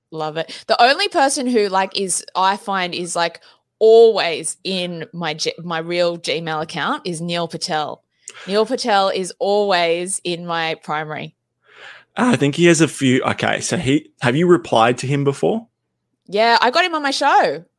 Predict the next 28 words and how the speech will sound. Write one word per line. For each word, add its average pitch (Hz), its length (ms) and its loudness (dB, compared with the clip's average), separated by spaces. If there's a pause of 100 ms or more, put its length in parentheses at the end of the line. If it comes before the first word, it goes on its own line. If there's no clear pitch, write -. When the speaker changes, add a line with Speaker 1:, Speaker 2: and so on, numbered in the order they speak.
(320)
Speaker 2:
Okay, 120 160 0
well, 117 100 2
that's 120 220 2
why. 113 260 0 (800)
Speaker 1:
Ah, 160 260 -10
Speaker 2:
So 113 140 2
here's 151 160 6
a 151 40 2
little, 147 200 8
Speaker 1:
okay. 135 100 6
Speaker 2:
here's 170 120 6
a 170 40 8
little 160 260 6 (160)
extra 170 520 2
secret 151 680 -2
bonus 151 540 2
ninja 143 440 0
hack. 131 460 0 (760)
If - 160 -4
you 147 100 -2
can 190 180 0
get 175 220 4
people 160 340 2
to 156 140 -4
reply 143 520 2
to 156 60 0
your 151 120 2
emails 156 960 -2